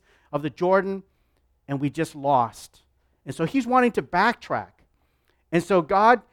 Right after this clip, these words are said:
comes to him very interestingly, and rather than comforting his heart,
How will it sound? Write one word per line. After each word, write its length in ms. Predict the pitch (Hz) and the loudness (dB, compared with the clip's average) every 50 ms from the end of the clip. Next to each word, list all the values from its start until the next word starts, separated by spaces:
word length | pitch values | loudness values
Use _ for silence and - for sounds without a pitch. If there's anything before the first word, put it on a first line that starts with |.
| _ _ _ | _ _ _
comes 320 | - - 240 269 254 - | -2 0 0 0 0 -2
to 160 | - - 180 165 | -4 -2 -2 0
him 160 | 160 160 - - | -2 -2 -6 -10
very 380 | 123 120 180 226 285 311 277 240 | -8 0 2 4 4 4 2 0
interestingly, 680 | 220 233 240 - 233 196 - - 170 160 156 156 156 | -2 -2 -2 -2 -6 -8 -6 -6 -4 -4 -2 -2 -2
and 120 | 156 151 | 0 2
rather 240 | 196 233 269 285 294 | 4 4 6 4 4
than 200 | 254 247 214 185 | 2 0 0 -2
comforting 480 | - - 254 262 - - 262 233 233 226 | -4 -4 -4 -4 -2 0 0 0 0 0
his 160 | 208 175 - | -2 -4 -6
heart, 440 | - _ - 233 220 180 147 - | -8 _ 2 4 4 4 4 0